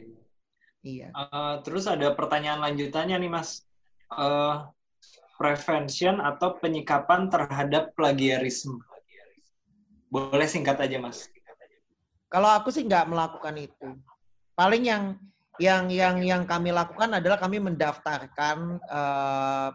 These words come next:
Speaker 2: brandnya.
Speaker 1: Hmm.
Speaker 2: Gitu. Kenapa? Karena aku sudah menerima kenyataan bahwa di era internet seperti ini, plagiarisme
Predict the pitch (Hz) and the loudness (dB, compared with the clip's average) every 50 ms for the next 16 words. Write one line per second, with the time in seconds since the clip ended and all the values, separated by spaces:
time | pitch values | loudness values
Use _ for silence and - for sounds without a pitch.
0 | - 143 135 120 156 160 151 151 156 156 156 160 156 139 117 117 113 _ _ _ | -10 -10 -4 0 2 2 2 0 -2 -4 -4 -4 -4 -4 -4 -6 -12 _ _ _
1 | _ _ _ _ _ _ _ _ _ _ _ _ _ _ _ _ _ _ _ _ | _ _ _ _ _ _ _ _ _ _ _ _ _ _ _ _ _ _ _ _
2 | _ - 135 135 131 123 120 117 113 113 113 113 117 - _ _ _ _ _ _ | _ -8 -6 -6 -6 -6 -6 -8 -10 -12 -16 -20 -20 -20 _ _ _ _ _ _
3 | _ _ _ _ _ _ _ _ _ _ _ _ _ _ _ - 131 143 139 - | _ _ _ _ _ _ _ _ _ _ _ _ _ _ _ -12 -12 -12 -10 -12
4 | 143 127 156 151 170 185 175 180 - - 156 175 196 190 185 - 214 202 180 180 | -10 -6 -2 0 0 0 0 0 -2 -2 -2 -2 -2 -4 -4 -4 -2 0 2 2
5 | 175 165 165 156 160 165 165 165 165 196 196 196 170 160 156 156 - 151 147 160 | 2 0 0 -2 -2 -2 -2 -2 -2 -4 -4 -4 -4 -4 -4 -6 -4 -4 -2 -2
6 | 175 185 170 147 147 147 139 135 147 156 151 151 147 139 147 147 147 147 147 147 | -2 -2 -2 -2 -2 -4 -4 -4 -4 -2 -2 -2 0 0 0 0 0 0 0 -2
7 | 147 - - - _ _ - 151 151 151 139 - 147 143 143 151 151 - - 143 | -2 -4 -6 -12 _ _ -10 -10 -10 -8 -6 -6 -6 -6 -6 -8 -8 -8 -10 -12
8 | - - 143 151 - - 160 165 165 165 170 170 165 170 180 175 175 156 147 143 | -12 -10 -12 -12 -10 -10 -8 -6 -4 -4 -2 -2 -2 -4 -4 -4 -4 -4 -4 -4
9 | - 151 147 139 147 147 - - 151 | -4 -6 -6 -4 -6 -10 -12 -10 -10